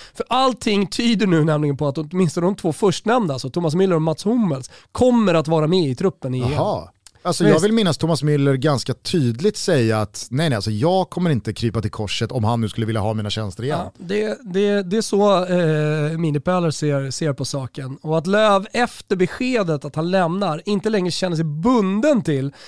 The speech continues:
Speaker 1: att hålla de erfarna spelarna utanför laget. Alltså att det på något sätt då ska göra skillnad. Skillnad, Müller har ju varit strålande i Bundesliga, och det hade ju varit ett generalfel att inte ha med honom. Och vi har ju pratat om det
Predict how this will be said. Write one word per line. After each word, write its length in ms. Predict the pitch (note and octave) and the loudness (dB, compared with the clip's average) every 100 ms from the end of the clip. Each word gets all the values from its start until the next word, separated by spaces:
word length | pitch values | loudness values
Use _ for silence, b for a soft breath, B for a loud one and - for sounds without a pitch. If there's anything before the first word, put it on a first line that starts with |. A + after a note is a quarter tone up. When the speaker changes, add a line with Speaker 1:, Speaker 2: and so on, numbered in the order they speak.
| B B | B B
Speaker 1:
att 180 | F3+ - | -2 2
hålla 360 | F#3+ D#3+ D#3+ | 2 4 2
de 140 | D#3 D#3+ | 0 0
erfarna 520 | F3 D#3+ - D3 C#3+ | 0 0 -2 -6 -6
spelarna 400 | - D#3 C3+ C3 | -6 -6 -6 -4
utanför 380 | D3 C3 C3+ C3+ | -6 -6 -8 -8
laget. 400 | C3+ C3+ D3+ - | -12 -14 -18 -16
Alltså 200 | D3 C#3 | -14 -12
att 120 | C#3 | -10
det 160 | D#3+ D3+ | -8 -8
på 120 | - | -6
något 180 | C#3+ C3 | -6 -6
sätt 160 | - B2+ - | -8 -10 -10
då 220 | C3 B2 D3 | -10 -10 -12
ska 180 | - | -6
göra 240 | C#3 C3+ C3 | -2 -2 -4
skillnad. 460 | - D#3 D3+ C#3+ - B B | -6 -6 -6 -10 -14 B B
Skillnad, 320 | B F#3 F#3+ G3+ | B 2 4 4
Müller 400 | B3 C#4 C#4 A#3+ | 4 4 4 4
har 180 | B3 | 6
ju 80 | A3 | 6
varit 220 | A#3+ A3 | 4 0
strålande 460 | - A#3 G3 F#3+ G3 | 0 2 4 4 2
i 40 | |
Bundesliga, 720 | F3+ F#3+ F#3 F3 F3+ F3+ G3 G#3 | 2 0 0 -2 -2 -2 -2 -4
och 720 | - E3 E3 D#3+ D#3 D#3 E3 | -6 -4 -2 -2 -2 -4 -4
det 80 | E3 | -4
hade 160 | E3+ | -4
ju 60 | D#3 | -2
varit 200 | D3 A#2 | -4 -4
ett 180 | A#2 A#2 | -8 -6
generalfel 880 | C3+ C3 B2 A#2 G#2+ - - - - _ | -6 -6 -8 -12 -16 -10 -10 -10 -18 _
att 140 | D3 | -8
inte 380 | C#3+ C3 A2 - | -6 -8 -8 -8
ha 60 | C#3 | -4
med 180 | C#3+ B2+ | -4 -4
honom. 200 | A#2+ C3 | -8 -6
Och 120 | C#3+ | -2
vi 60 | |
har 60 | D#3+ | -2
ju 80 | D3+ | -2
pratat 340 | E3 D3 D3 | -4 -6 -4
om 100 | C#3 | -4
det 200 | B2+ B2+ | -4 -6